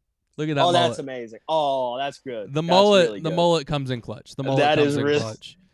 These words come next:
Speaker 2: that is really, really good mullet, actually. <laughs> That's really good.
Speaker 1: If you had to spitball, where do you think the, the kid that beat him came from?
Speaker 2: Um, Oklahoma.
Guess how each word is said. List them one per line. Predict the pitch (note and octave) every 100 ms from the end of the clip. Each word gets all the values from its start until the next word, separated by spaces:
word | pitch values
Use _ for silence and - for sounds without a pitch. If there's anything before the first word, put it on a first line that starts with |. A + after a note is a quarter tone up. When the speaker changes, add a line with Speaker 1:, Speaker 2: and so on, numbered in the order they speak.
| _ _ -
Speaker 2:
that | D3+ D3+ D#3
is | C#3+
really, | C3+ C#3 C#3 B2
really | A#2+ A2+
good | G#2+ A2+
mullet, | A2 G2 F2 D#2+
actually. | G#2 - D#3+ C3
<laughs> | - E3
That's | D#3 C#3 B2+ C3
really | C3 A#2
good. | G#2 G2 B2
Speaker 1:
If | E3 -
you | G3+
had | A3+
to | E3
spitball, | - - E3+ C3+ C3
where | B2+ D#3
do |
you | D#3+
think | D#3 - C#3 B2
the, | B2+ B2 A#2+
the | A#2
kid | A#2 C#3+ C3+ B2
that | A#2 A2+
beat | A#2+ B2
him | A2+
came | A2+ A2+ G#2
from? | G#2 A2 G#2+ _ _ _ _ _ _ _ _ _ _ -
Speaker 2:
Um, | C#3+ D3 C#3 C3+ C3 B2 A#2+ A#2 A2+ A2+ _ _ -
Oklahoma. | C#3+ - C#3+ B2+ G2 D#2